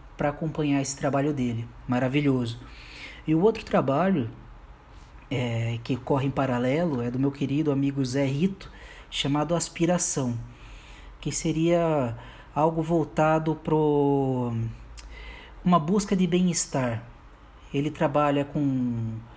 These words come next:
é, aromote-, é, aromoterapia, ele trabalha com alguns produtos pra, na busca do bem-estar, e é super interessante que o site dele tem um sistema de,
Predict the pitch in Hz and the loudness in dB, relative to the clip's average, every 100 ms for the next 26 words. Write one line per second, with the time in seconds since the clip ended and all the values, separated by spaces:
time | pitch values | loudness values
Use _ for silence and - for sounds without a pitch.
0 | - - - - 123 120 117 113 113 113 | -20 -20 -20 -10 -6 -4 -4 -4 -4 -6
1 | 113 120 120 110 - 120 - 120 117 113 | -4 -4 -4 -6 -8 -8 -6 -4 -4 -4
2 | 113 117 - 127 139 131 131 117 - 175 | -6 -8 -6 -2 0 0 -2 -6 0 2
3 | 202 185 160 135 127 120 117 117 120 127 | 4 4 4 2 0 -2 -4 -4 -6 -4
4 | 135 135 135 131 147 135 117 - - - | -4 -2 -4 -4 -2 -2 -4 -12 -14 -2
5 | 135 143 151 - 156 135 147 160 160 - | -2 0 -4 0 -2 0 -2 -4 -6 -4
6 | 165 143 170 156 180 175 170 147 147 143 | -2 2 0 2 0 0 0 0 2 2
7 | 135 - 156 165 180 - - - - - | 0 -2 0 2 0 -4 -14 -18 -12 -4
8 | 143 - 170 175 165 160 156 143 - 147 | -2 0 -2 0 -2 -2 0 0 0 0
9 | 151 - - 147 139 - 143 139 139 131 | -2 -6 -6 -4 -4 -2 -2 -2 -4 -2
10 | 139 139 135 139 139 - - - 135 135 | -2 -2 -4 -2 -2 -4 -8 -4 -2 0
11 | 127 127 127 127 120 120 117 113 | -2 -2 0 0 -2 -2 -2 -2